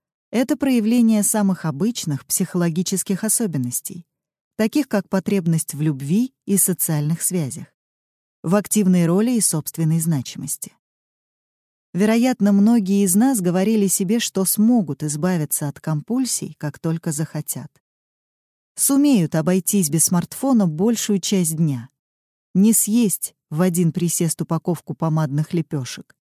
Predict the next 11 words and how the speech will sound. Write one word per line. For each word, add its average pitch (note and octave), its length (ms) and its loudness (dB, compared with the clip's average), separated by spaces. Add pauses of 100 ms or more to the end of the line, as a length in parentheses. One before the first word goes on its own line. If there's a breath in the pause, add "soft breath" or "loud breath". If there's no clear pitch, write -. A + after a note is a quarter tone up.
(920)
Или C#4 260 2
хладнокровно A3 760 2
пройти G#3 480 0
мимо F#3 260 4
объявления F3 640 2
громадной D#3+ 600 2
скидки A#3 500 -2
в C#3+ 60 -4
витрине G3 500 2
любимого D#3+ 460 0
магазина, C#3 680 -2